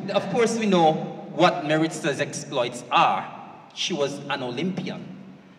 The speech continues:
And it's not very often that you get someone from a small island like Nevis reaching that stage.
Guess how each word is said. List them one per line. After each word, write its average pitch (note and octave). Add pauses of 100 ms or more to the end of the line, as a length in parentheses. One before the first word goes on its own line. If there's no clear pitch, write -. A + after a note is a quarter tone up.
(120)
And D#3
it's D3+
not F3+
very F3+
often D3+
that C#3
you C#3+
get C3+
someone C3
from A#2+
a -
small G#3
island F#3
like B2+
Nevis C3+ (880)
reaching F3+
that C#3+
stage. -